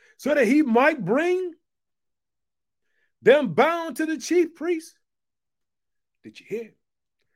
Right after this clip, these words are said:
Persecuted church, your boy Danny Ham praying for y'all in the city of Chicago, going off, asking God to bless y'all for being strong soldiers in the army of the Lord.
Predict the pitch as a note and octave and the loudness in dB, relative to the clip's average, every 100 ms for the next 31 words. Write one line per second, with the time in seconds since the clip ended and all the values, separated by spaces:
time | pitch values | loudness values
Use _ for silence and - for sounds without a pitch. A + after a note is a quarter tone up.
0 | _ _ - D3 D3 D#3+ D#3 E3 E3+ C#3+ | _ _ -6 -6 -6 -8 -8 -8 -12 -10
1 | C#3+ C3+ A#2+ B2+ A#2+ C3 C#3 - C#3 C3+ | -10 -10 -10 -10 -12 -12 -14 -14 -14 -14
2 | - A2+ C3+ - _ _ _ _ _ _ | -16 -18 -20 -20 _ _ _ _ _ _
3 | _ _ - A#2 - - C3 B2+ A2 A#2+ | _ _ -14 -14 -14 -14 -12 -12 -16 -14
4 | A#2+ A#2+ F2+ A#2 G#2+ G2+ A#2 B2 - A3 | -14 -16 -12 -10 -10 -12 -14 -14 -14 -14
5 | - F3 A#2 A#2 A2 _ _ _ _ - | -14 -14 -12 -12 -14 _ _ _ _ -20
6 | F#2+ B2 B2+ - A2+ A2 - _ G2 A2+ | -8 -4 -4 -4 -16 -16 -20 _ -12 -8
7 | A2+ - B2 A#2 A2+ G#2+ A#2 A2 G2+ A2 | -8 -8 -8 -8 -8 -12 -12 -14 -16 -18
8 | A2 A2+ A2 G#2+ - - | -18 -18 -18 -20 -20 -20